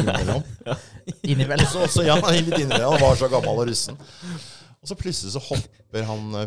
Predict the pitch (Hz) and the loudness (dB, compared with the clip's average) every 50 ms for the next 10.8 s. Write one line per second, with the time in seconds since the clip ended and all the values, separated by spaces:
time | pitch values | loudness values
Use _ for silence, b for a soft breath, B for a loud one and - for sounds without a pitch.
0 | - - - 101 92 98 101 104 104 104 92 - 95 85 - - 98 95 92 90 | -6 -8 -8 -6 -6 -6 -6 -8 -8 -10 -8 -8 -10 -10 -8 -8 -8 -8 -6 -6
1 | - - - - 95 - - - 165 165 - - 123 113 107 - - - - 113 | -6 -6 -6 -6 -6 -6 -6 -6 -8 -8 -8 -8 -8 -6 -8 -8 -10 -12 -10 -8
2 | 104 92 87 - - 92 101 131 160 - - - - - 123 117 104 95 - - | -6 -6 -6 -6 -6 -6 -6 -6 -8 -10 -14 -20 -16 -10 -6 -6 -4 -4 -4 -2
3 | 98 101 104 101 95 95 92 90 90 - - 101 92 87 80 - - - 208 - | -2 -2 -2 -2 -4 -4 -2 -2 -4 -4 -4 -6 -6 -6 -6 -8 -10 -12 -14 -14
4 | _ _ - 117 110 107 b b b b b - - 147 143 147 - - 123 98 | _ _ -12 -10 -10 -10 b b b b b -2 2 2 2 2 0 -2 -4 -4
5 | - _ _ - 117 117 113 107 107 107 98 95 92 98 101 104 104 104 101 101 | -6 _ _ -6 -4 -4 -2 -4 -4 -4 -6 -6 -6 -4 -2 -2 0 0 -2 -2
6 | 101 104 107 95 90 95 101 101 95 95 98 95 95 92 95 - - 107 92 90 | -2 -2 -2 -2 -2 -2 -4 -4 -4 -4 -4 -4 -4 -6 -6 -6 -6 -6 -6 -6
7 | 95 92 95 92 98 98 98 92 87 90 - - - 87 - - 127 131 143 143 | -4 -6 -6 -6 -6 -6 -6 -6 -6 -8 -8 -10 -14 -16 -10 -4 -2 -2 -2 -2
8 | 123 127 104 98 101 113 131 131 - 131 - - 156 113 87 - - 101 120 120 | -2 -4 -4 -2 -2 -4 -4 -4 -6 -6 -6 -4 -4 -4 -6 -6 -8 -8 -8 -8
9 | - - - 127 - - - 156 131 98 85 82 80 95 127 139 - 135 139 120 | -10 -10 -8 -6 -6 -4 -2 -2 -2 -2 -2 -6 -8 -10 -10 -10 -8 -8 -8 -8
10 | 101 98 110 107 117 113 110 120 120 - - - - 135 151 | -6 -6 -6 -6 -6 -8 -8 -8 -12 -14 -12 -10 -8 -8 -6